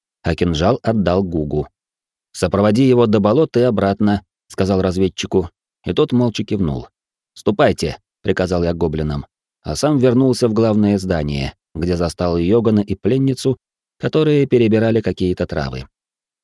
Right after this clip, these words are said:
«Чем заняты?» — спросил я, и они вздрогнули. «Хватит так подкрадываться!» — недовольно буркнул маг. «Ага, я бы и рад этого не делать. Вот только тихая поступь —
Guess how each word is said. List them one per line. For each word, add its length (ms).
«Чем 320
заняты?» — 600
спросил 420
я, 220
и 40
они 200
вздрогнули. 640
«Хватит 580
так 200
подкрадываться!» — 840
недовольно 540
буркнул 460
маг. 320
«Ага, 380
я 160
бы 140
и 40
рад 240
этого 220
не 140
делать. 400
Вот 260
только 320
тихая 420
поступь — 500